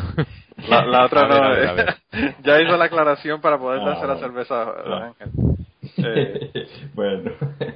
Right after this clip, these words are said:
Speaker 2: No, pero, pero sí, eh, hace cuatro años que comenzamos y quería dar las gracias a ustedes, a todos los otros que han sido moderadores del podcast y a toda la gente que, que nos escucha.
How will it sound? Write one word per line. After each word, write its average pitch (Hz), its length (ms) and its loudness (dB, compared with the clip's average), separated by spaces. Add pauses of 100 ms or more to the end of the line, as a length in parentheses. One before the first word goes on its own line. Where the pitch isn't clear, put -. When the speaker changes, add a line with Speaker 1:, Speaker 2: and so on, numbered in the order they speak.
(640)
Speaker 2:
No, 147 160 -4
pero, 143 380 2
pero 123 200 -2
sí, 135 140 -12
eh, 151 400 -4 (120)
hace 110 220 -12
cuatro 131 200 -2
años 139 200 -6
que - 80 -20
comenzamos 127 500 -8
y 107 340 -12
quería 101 300 -2 (160)
dar 107 140 -4
las 107 140 0
gracias 110 280 -6
a 120 60 0
ustedes, 123 500 0
a 120 100 -4
todos 113 240 0
los 131 80 4
otros 123 240 0
que - 80 -2
han 120 100 2
sido 127 320 0
moderadores 117 480 4
del 120 120 0
podcast 139 460 -2 (420)
y 110 200 -6
a 104 100 2
toda 107 200 2
la 147 100 2
gente 135 280 -6
que, 107 380 -2
que 101 80 -8
nos 110 100 -8
escucha. - 400 -12